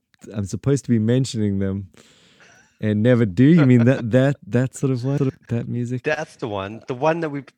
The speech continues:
Speaker 2: like, revel in every single week, and
Speaker 1: I feel like
Speaker 2: sometimes forget.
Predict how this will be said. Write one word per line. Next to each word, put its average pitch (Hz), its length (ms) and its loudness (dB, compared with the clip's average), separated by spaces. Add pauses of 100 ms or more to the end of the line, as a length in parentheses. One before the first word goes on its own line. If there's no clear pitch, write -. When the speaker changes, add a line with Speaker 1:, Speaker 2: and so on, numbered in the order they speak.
Speaker 2:
like, 120 340 -2
revel 131 500 -4
in 117 180 -6
every 127 320 -12
single 123 360 -14
week, 120 320 -12 (120)
and 110 540 -10 (1600)
Speaker 1:
I 143 100 0
feel 220 220 0
like 165 240 4
Speaker 2:
sometimes 165 300 -2
forget. 117 600 -6